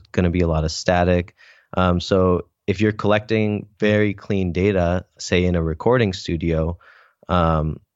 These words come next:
you could use this data and they'll be great, but your machine may not be robust enough to actually understand what people are saying in these noisy situations.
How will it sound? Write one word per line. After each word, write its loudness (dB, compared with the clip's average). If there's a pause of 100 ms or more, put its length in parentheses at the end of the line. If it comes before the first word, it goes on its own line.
you 2
could 0
use 0
this -4
data 0
and -2
they'll 2
be -2
great, -2
but -2
your 0 (140)
machine 0
may 4
not 2
be -2
robust 0
enough 0 (340)
to 0
actually 0
understand -2
what -4
people -6
are -2
saying -2
in 0
these -4
noisy 0
situations. 0